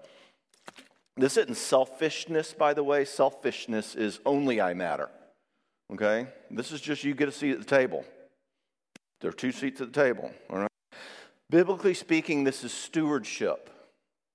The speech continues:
Biblically speaking, this is knowing who I am and making choices based on that, and that being a factor in our relationship. I'm a player in the game.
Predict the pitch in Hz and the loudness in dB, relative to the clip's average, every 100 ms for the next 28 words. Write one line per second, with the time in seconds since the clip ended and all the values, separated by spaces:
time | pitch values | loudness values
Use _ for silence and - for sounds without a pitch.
0 | _ _ _ _ _ 131 147 147 160 - | _ _ _ _ _ 4 4 2 0 2
1 | 156 160 135 127 104 113 123 147 165 175 | 0 2 0 -2 -4 2 4 4 2 2
2 | 165 160 131 120 117 113 113 - - 110 | 2 2 0 2 2 0 -6 -16 -4 0
3 | 120 123 117 107 - 131 147 - 160 131 | 2 2 0 -6 -2 0 0 -2 -10 -4
4 | - 123 123 - 110 98 101 98 95 98 | 2 2 2 -6 -4 -2 -2 -2 0 -2
5 | - - - - 110 123 127 135 117 - | -6 -20 -14 -4 2 2 2 -2 -4 0
6 | 139 127 - - 120 113 107 98 95 92 | 4 4 2 -4 -6 -2 0 0 0 -2
7 | 90 - 85 - 73 - 101 95 - - | -4 -8 -12 -8 -6 -4 -4 -4 -6 -2
8 | 120 117 110 104 98 92 95 90 80 65 | 0 2 -2 -4 -6 -6 -4 -6 -6 -12